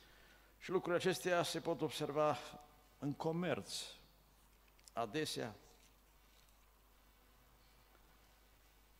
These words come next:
Osea, capitolul, um,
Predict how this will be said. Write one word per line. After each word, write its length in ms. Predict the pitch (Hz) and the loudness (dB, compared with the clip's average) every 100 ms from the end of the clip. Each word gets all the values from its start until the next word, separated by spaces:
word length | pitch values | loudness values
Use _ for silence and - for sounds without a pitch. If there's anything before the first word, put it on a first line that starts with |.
| - - - - - - - - - - - | -20 -20 -20 -20 -20 -20 -20 -20 -20 -20 -18
Osea, 460 | - 113 - 139 123 | -10 -8 -2 -2 -2
capitolul, 760 | - 113 - 110 117 120 117 113 | -2 -4 -4 -8 -6 -6 -4 -4
um, 240 | 113 | -4